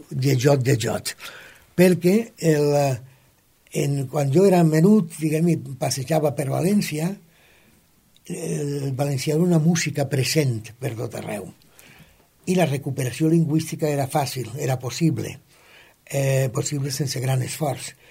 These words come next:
perquè tots teníem una tieta o un tio o un cosí al poble, a un poble valenciano parlant. I a voltes te n'anaves de vacances o ells venien a València.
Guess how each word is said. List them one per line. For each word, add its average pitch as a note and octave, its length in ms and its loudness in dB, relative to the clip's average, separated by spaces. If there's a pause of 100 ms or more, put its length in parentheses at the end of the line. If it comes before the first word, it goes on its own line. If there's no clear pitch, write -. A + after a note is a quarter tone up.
(260)
perquè D3+ 320 0
tots G#3 280 0
teníem E3+ 540 2
una E3+ 340 4
tieta D#3+ 640 0 (180)
o D3 120 -4
un D#3+ 220 0
tio D#3+ 360 4 (240)
o - 80 -6
un D3 520 -4
cosí D#3 500 -2 (100)
al C3+ 160 -4
poble, A2 420 -8 (640)
a C3+ 100 -2
un C#3 140 0
poble C3+ 280 0
valenciano B2+ 520 -4
parlant. G#2 400 -8 (800)
I G3 240 4
a C#3+ 80 -2
voltes D3 300 -4
te D#3+ 100 0
n'anaves C3+ 380 0
de C3+ 100 0
vacances D#3 580 -2
o D#3 60 2
ells B2+ 140 -2
venien C3+ 340 0
a A#2+ 80 -2
València. D3 520 -2